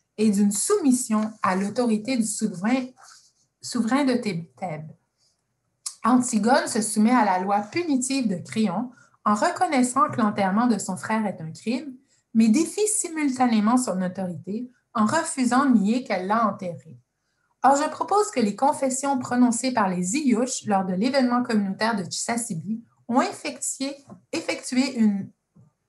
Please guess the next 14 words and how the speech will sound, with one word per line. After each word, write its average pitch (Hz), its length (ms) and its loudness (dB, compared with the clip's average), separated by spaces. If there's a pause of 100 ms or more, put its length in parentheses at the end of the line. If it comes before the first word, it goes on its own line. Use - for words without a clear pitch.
(320)
soumission 269 720 0
défiance 214 640 -2
similaire. 160 640 0 (540)
En 220 200 4
affirmant 320 500 0
leur 226 260 0
complicité 277 640 -2
dans 226 120 0
la 170 160 -2
reproduction 233 720 0
de 208 100 2
structures 240 640 -6
coloniales 208 560 0
d'oppression, 208 720 -4